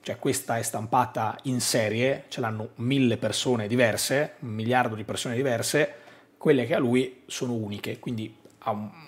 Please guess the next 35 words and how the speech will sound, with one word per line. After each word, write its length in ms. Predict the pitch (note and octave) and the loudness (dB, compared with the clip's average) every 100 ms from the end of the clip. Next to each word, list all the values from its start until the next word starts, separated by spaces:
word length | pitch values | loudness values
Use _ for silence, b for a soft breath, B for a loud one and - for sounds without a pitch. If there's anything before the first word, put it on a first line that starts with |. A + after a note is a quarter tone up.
| B2 | -18
un 80 | G#2+ | -10
valore 280 | G2 A#2+ A#2 | -4 -4 -4
di 60 | |
mercato, 360 | F#2 - B2+ - | -8 -10 -10 -8
un 120 | A2+ | -10
prezzo 320 | A2+ G#2+ - | -6 -4 -4
di 80 | A2 | -4
mercato 440 | A#2+ A#2 F#2 - | -6 -2 -4 -4
che 160 | - G2+ | -6 -6
è 160 | - A#2 | -6 -10
veramente 640 | E2 E2 F#2+ A2+ A2 G2+ | -6 -2 0 0 0 0
unico, 540 | F#2+ A#2+ A#2+ A#2 A#2+ - - | 0 0 0 -4 -10 -12 -14
inimitabile, 640 | - A2 G#2 G2 G2 G2+ | -10 -6 -6 -8 -8 -8
non, 440 | G#2 G#2+ G#2+ G#2+ G#2 B B B B - | -8 -10 -10 -10 -12 B B B B 2
pezzi 340 | - - - | 4 4 2
unici, 380 | - - - - | -4 -12 -12 -12
esattamente. 720 | - C#3 - - - - - - B B B B B | -8 -8 -8 -12 -18 -20 -20 -20 B B B B B
Eravamo 420 | F4+ D#3+ A2+ D3+ | 6 6 4 0
a 80 | D3+ | 2
cena 480 | - G#2 F#2+ A2+ - - _ - | 0 -2 -4 -8 -10 -20 _ -8
una 200 | C3 B2 | -6 -4
sera 420 | - F#2+ D2+ - - _ B B B B _ | -4 -6 -6 -8 -10 _ B B B B _
all'Old 300 | - B2+ F3+ | -6 2 2
Wild 200 | D3+ A#2+ | 2 -2
West 260 | G#2+ D2 - | -4 -8 -6
dopo 180 | D3 - | -8 -8
un 140 | A#2 | -10
torneo, 460 | A2+ A2+ G2 F#2+ F2+ | -8 -8 -8 -12 -12
non 100 | G#2 | -10
mi 100 | A2+ | -8
ricordo 360 | A#2 D#3 D#3 A#2+ | -6 -6 -6 -6
neanche 300 | A#2+ B2+ A#2+ | -8 -8 -8
dove 120 | G#2+ | -4
eravamo 260 | G2+ G2+ | -4 -6
andati 580 | F#2 F#2 E2 - - D#3+ | -8 -12 -12 -12 -14 -16